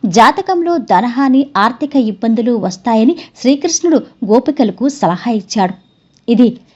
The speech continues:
శాస్త్రాలలో చెప్పబడిన విషయం. కాబట్టి ఏ స్త్రీ అయినా నిర్వస్త్రంగా స్నానం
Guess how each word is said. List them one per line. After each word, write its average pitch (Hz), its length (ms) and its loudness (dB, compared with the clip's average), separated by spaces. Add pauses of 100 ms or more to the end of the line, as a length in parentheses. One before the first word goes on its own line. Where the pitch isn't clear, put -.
(140)
శాస్త్రాలలో 202 800 -4
చెప్పబడిన 214 640 2
విషయం. 185 420 -6 (1040)
కాబట్టి 254 400 2 (300)
ఏ 202 180 2
స్త్రీ 190 360 -6
అయినా 180 200 -4 (520)
నిర్వస్త్రంగా 294 720 0
స్నానం 220 500 -10